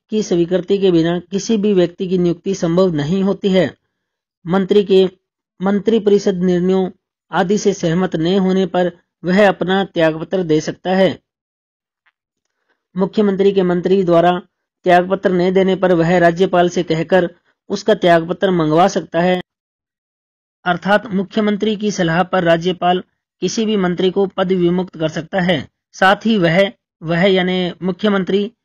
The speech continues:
अपनी इच्छा अनुसार मंत्रिपरिषद में परिवर्तन कर सकता है। मंत्रिपरिषद के कार्यों का निरीक्षण एवं उसके कार्यों, कार्यों में समन्वय का कार्य कर सकता है। अतः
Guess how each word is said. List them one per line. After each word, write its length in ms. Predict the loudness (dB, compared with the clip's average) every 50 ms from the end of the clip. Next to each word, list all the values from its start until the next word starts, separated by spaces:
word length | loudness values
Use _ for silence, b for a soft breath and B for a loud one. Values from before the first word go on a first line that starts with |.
| _ _ _ _ _ -4
अपनी 260 | -4 -4 -2 -2 -4 -2
इच्छा 300 | -2 -4 -6 -4 -2 -2
अनुसार 560 | -2 0 -2 -4 -2 0 0 0 0 0 -4 _ -8 -4
मंत्रिपरिषद 720 | -4 -4 -2 0 0 0 0 0 -2 -2 -4 -4 -6 -4
में 180 | -2 -4 -4 -4
परिवर्तन 540 | -2 -2 -2 0 -2 -2 -2 -2 -4 -2
कर 120 | -2 -4 -6
सकता 320 | -6 -8 -12 -8 -6 -4
है। 220 | -2 -2 -2 -2 -4 _ _ _ _ _ _ _ -6
मंत्रिपरिषद 640 | -4 -4 0 0 0 0 0 -2 -4 -4 -6 -6 -4
के 120 | -2 -2 0
कार्यों 300 | 2 2 2 2 0 0
का 80 | -2
निरीक्षण 420 | -2 0 -2 -4 -4 -4 -6 -4 -4
एवं 360 | -2 -2 0 0 0 -2 -4
उसके 240 | -4 -6 -6 -8 -4
कार्यों, 460 | 0 0 0 2 0 -2 -2 -4 -6 -8 _ -2
कार्यों 260 | 0 2 2 2 0
में 200 | 0 -2 -4 -6 b b b b b b b
समन्वय 560 | -8 -2 0 0 2 2 2 2 2 2 2 2
का 120 | 0 0
कार्य 240 | 2 2 0 0 0
कर 100 | -4 -4
सकता 320 | -8 -10 -10 -4 -2 0
है। 180 | 2 2 0 -2 -6 _ _ _ _ _ _ _ _ _ _ _ _ _ _ _ _ _ _ _ _ _ _ _ _ _ _ _ _ _ _ _ _ _ -6
अतः 340 | -6 -4 0 0 0 0